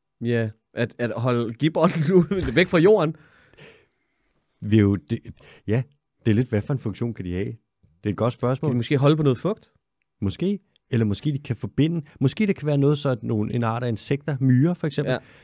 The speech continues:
Speaker 2: de går en, de danner stier, lianerne gør det mellem træer, hvad ved jeg. Det kan være, at det er et eller andet bindeled. Det kan være, at det er et form for et signalstof, der kommer fra et eller andet til et eller andet. Altså,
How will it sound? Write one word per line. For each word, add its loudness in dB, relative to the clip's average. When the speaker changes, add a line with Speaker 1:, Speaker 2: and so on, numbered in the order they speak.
Speaker 2:
de 0
går 4
en, 2
de 0
danner 2
stier, -2
lianerne 0
gør 0
det 0
mellem 0
træer, -6
hvad 0
ved 0
jeg. -4
Det 2
kan 2
være, 2
at -8
det 0
er 0
et -4
eller -8
andet -2
bindeled. 2
Det -4
kan -8
være, 0
at -4
det -2
er -4
et -8
form -2
for 0
et -12
signalstof, -2
der -8
kommer -4
fra -12
et -4
eller -4
andet -2
til -6
et -6
eller -4
andet. -8
Altså, -4